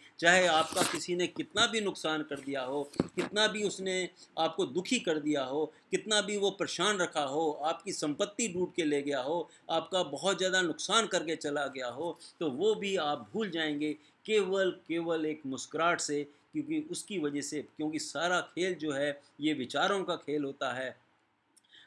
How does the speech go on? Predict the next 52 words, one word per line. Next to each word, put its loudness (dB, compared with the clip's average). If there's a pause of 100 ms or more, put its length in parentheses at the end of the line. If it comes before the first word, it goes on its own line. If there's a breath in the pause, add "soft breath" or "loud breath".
(100)
तो 2
उसमें 0
ये 4
मुस्कुराहट 4
जो -2
है, 2
एक -4
तरह -4
से -4
बटन 2
का 4
काम 0
करता -4
है -4 (220 loud breath)
और -2
जो 0
ही 2
आप 6
मुस्कुराएंगे, 0
वो -2
बटन -4
खुल -2
जाएगा 2 (180 loud breath)
और -2
आपके 0
ब्रेन -2
के -6
अंदर -2
जो -8
है, -4 (240 soft breath)
ऐसा 2
मैसेज 0
जाता -2
है -2
कि -10
आपके -4
अंदर -6
वो -2
हार्मोन्स 0
पैदा -6
हो -4
जाते -8
हैं -10 (280 soft breath)
कि 2
आप 0
अपने -4
स्ट्रेस 0
लेवल 0
को -6
भूल -6
जाते -2
हैं -8